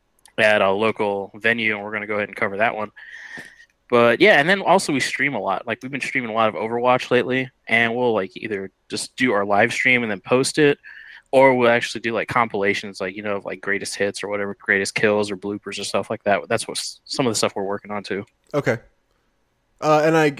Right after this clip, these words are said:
Speaker 2: I sh-, probably should have mentioned this at the start, but, uh, the name of the team is Meat Squad Gaming, right?
Speaker 1: Yeah, that's, yeah, that's correct. Yeah, we got our website, meat squad gaming dot com.
Speaker 2: Awesome. So check it out there. Um, Twitter account?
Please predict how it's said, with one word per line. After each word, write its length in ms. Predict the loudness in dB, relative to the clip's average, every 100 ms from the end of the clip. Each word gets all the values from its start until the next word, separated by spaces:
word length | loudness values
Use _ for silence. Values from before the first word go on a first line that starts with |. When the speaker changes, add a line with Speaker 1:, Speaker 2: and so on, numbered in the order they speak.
| -8
Speaker 2:
I 120 | -8
sh-, 160 | -10 -4
probably 180 | -2 0
should 140 | -4
have 60 | -6
mentioned 280 | -8 -6 -8
this 140 | -8
at 60 | -10
the 60 |
start, 380 | -10 -6 -4 -4
but, 180 | -6 -4
uh, 300 | -4 -4 -6 -12 _ _ -4
the 100 | 4
name 180 | 6 6
of 60 |
the 60 | 2
team 200 | 2 2
is 120 | 0
Meat 260 | 0 -2 -4
Squad 360 | 0 2 2
Gaming, 380 | 0 0 -2 -6 -6
right? 220 | 0 0 0 -10 -20 -20 _ _ _ _ 4
Speaker 1:
Yeah, 280 | 6 6
that's, 280 | 4 0 2
yeah, 120 | 2
that's 140 | 2 0
correct. 300 | -4 -6 -2
Yeah, 140 | -2
we 120 | 0 2
got 120 | 2
our 80 | 4
website, 480 | 2 0 0 0
meat 140 | -2 -6
squad 240 | -4 -2
gaming 260 | -2 -4 -2
dot 180 | -2 -2
com. 320 | -2 -4 -8 _ _ _ _ _ -4
Speaker 2:
Awesome. 360 | -4 -4 -12 _
So 140 | -14
check 200 | -2 0
it 60 | 2
out 140 | 2
there. 380 | 2 2 2 0
Um, 600 | 0 0 2 0 -4 -8 -12 _ _ _ _ _ _ _ _ _ _
Twitter 240 | 0 4 4
account? 360 | 6 2 2